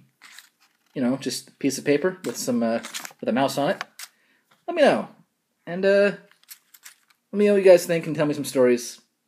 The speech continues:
and whatever. Or if you can just tell Nina's cute. I'm sure she'll learn how to read it. Anyway, that was my foreign monies.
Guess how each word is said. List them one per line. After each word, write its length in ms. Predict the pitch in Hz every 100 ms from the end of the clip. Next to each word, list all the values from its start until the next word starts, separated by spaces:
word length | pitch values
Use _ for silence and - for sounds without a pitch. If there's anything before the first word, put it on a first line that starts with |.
| -
and 100 | 127
whatever. 440 | 120 120 113 113 117
Or 180 | 139
if 140 | 131 127
you 60 |
can 80 | 127
just 300 | 123 - - _ _ _ _ _ _ -
tell 160 | 143
Nina's 280 | 131 127 123
cute. 320 | - 120 110 - _ _ _ _ _ _ _ _ _
I'm 80 | 117
sure 160 | - 120
she'll 320 | - 117 110
learn 200 | - 120
how 100 | 113
to 60 | 110
read 200 | 107 107
it. 180 | 113 - _ _ _ _ _ _ _ _ _ _ _ _ -
Anyway, 360 | 208 214 214 -
that 120 | 170
was 100 | 180
my 120 | 175
foreign 240 | 156 156 139
monies. 380 | 120 120 -